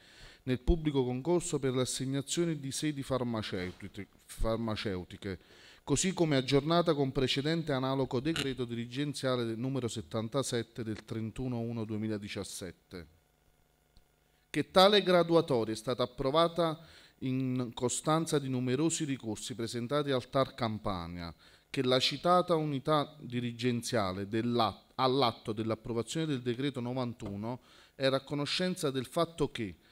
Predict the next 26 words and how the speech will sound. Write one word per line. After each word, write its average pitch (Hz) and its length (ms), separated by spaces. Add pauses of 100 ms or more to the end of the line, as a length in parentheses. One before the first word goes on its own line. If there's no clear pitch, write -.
(160)
alcuni 139 520
dei 135 140
ricorrenti 147 720
si - 140
erano 147 260
visti 165 320
riconoscere 135 560
nel 127 160
merito 175 420
le 139 160
ragioni 131 480
del 139 160
ricorso 101 760 (300)
e - 160
quindi 185 300
l'ingiusto 156 640
e 139 80
grave 147 280
danno 147 260
economico 131 500
subito 139 580
a 120 40
fronte 151 460
di 131 100
significativi 123 720
investimenti, 98 1000